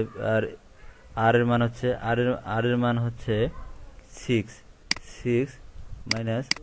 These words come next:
ওয়ান। এখন এটা,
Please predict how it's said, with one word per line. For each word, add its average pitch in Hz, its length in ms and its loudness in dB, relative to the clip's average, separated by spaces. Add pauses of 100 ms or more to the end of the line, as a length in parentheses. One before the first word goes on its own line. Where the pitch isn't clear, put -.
(100)
ওয়ান। 107 260 -4 (4000)
এখন 117 200 0 (280)
এটা, 123 120 4